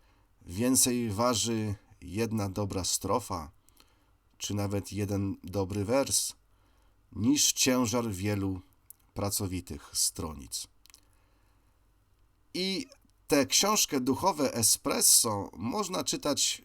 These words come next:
w różny sposób. Y, ja akurat czytałem ją linearnie, ponieważ mój tryb lekturowy jest raczej trybem linearnym zawsze,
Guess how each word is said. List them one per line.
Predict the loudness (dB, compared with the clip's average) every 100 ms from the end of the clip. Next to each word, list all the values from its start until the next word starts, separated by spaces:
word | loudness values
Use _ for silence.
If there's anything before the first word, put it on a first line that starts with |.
| -16
w | -6
różny | 0 2 2 0
sposób. | 0 -2 -4 -6 -8 -20 _ _ _ _ _ _ _ _ _ -10
Y, | -4 -2 -2 -2
ja | -2 2 2 2
akurat | -2 -4 -2 -2 -2 -8
czytałem | -2 -2 0 0 2 2 4
ją | 4 2 2
linearnie, | 4 4 4 4 2 2 -2
ponieważ | -4 -6 -4 -2 -2 -2
mój | -4 -4 -6 -10 _ -6
tryb | -4 -2
lekturowy | -4 -6 -4 -4 -2 -4
jest | -4
raczej | -4 -4 -4 -4 -6 -14 _ _ _ _ _
trybem | -4 -2 -2 -2 0
linearnym | 0 2 2 2 2 0 0
zawsze, | 0 -2 -2 -4 -4